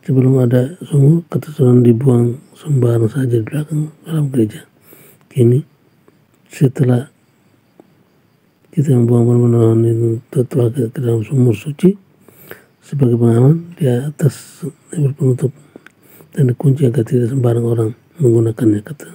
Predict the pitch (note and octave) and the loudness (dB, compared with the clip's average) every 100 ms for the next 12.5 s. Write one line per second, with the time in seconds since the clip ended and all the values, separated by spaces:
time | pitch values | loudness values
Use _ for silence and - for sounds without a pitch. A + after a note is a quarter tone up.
0 | E3+ D3 C#3+ - _ _ _ _ _ _ | -6 -4 -4 -10 _ _ _ _ _ _
1 | _ - B2+ A#2+ C3+ A2 - - _ _ | _ -2 -2 0 0 -2 -6 -20 _ _
2 | _ _ _ _ _ _ _ _ _ _ | _ _ _ _ _ _ _ _ _ _
3 | _ _ _ _ _ _ _ _ _ _ | _ _ _ _ _ _ _ _ _ _
4 | _ - _ - - - - _ - C#3 | _ -20 _ -20 -20 -20 -20 _ -2 0
5 | C#3+ C3 B2+ B2+ C#3 D3+ C3 C3+ B2 - | 0 0 2 4 6 4 2 0 -4 0
6 | C3 A#2+ _ _ _ - - B2 A#2 A#2 | 0 0 _ _ _ -16 -2 -2 0 -2
7 | C3+ B2+ A#2 C3 B2 C3 D3 F3+ _ _ | 0 0 0 0 0 2 2 -2 _ _
8 | _ - B2+ C#3+ A#2+ A2+ A#2+ B2 B2+ D#3+ | _ -4 -2 0 0 -2 -2 -2 -2 -4
9 | D3 B2+ A#2+ C#3+ B2 B2 D3 _ _ - | -2 -2 -2 -2 -2 0 -2 _ _ -6
10 | C3+ C3+ C#3 B2+ A#2+ A#2 C#3+ B2 A#2+ A#2 | -4 -2 -2 0 0 0 -2 -2 0 0
11 | A2+ A2 A2 A2+ - D#3 D3+ D3+ D3+ D3 | -2 -4 -4 -6 -10 -16 -10 -6 -4 -2
12 | A2+ B2+ C3+ B2+ | -2 -4 -4 -2